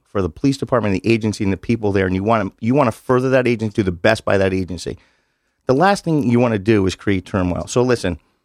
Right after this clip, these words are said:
we know Anthony Campbell. Everybody knows Anthony Campbell in the city of New Haven. He's not the type of guy that if you walk in and say, "Listen, I know you didn't make the decision. All you did was compete for the job just the way I did.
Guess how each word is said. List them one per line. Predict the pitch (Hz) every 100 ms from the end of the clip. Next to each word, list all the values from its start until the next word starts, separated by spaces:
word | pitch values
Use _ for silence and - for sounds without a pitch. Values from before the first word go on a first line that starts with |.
| _ -
we | 123
know | 139 135
Anthony | 127 113 101
Campbell. | 85 87 92
Everybody | 131 135
knows | 113
Anthony | 104 92 92
Campbell | 104 92
in |
the | 90
city | - 95
of | 87
New |
Haven. | 90 107 127 _ _ _ _ _ _ _ _ _
He's | - 180
not | 185 202
the |
type | 156 180 151
of |
guy | 120 160 135
that | 117 113 -
if | 107 123
you | 120
walk | 120 143
in | 143
and | 113
say, | 107 127
"Listen, | 135 - 80 - _ _ - - -
I | 120
know | 151
you | 127 127
didn't | 120
make | 101 92
the | -
decision. | 85 - 90 101
All | 143
you | 139
did | 127
was | 131
compete | - 120 - -
for | -
the | 104
job | 113 117
just | 139 -
the |
way | 147 151
I | 156
did. | 139 -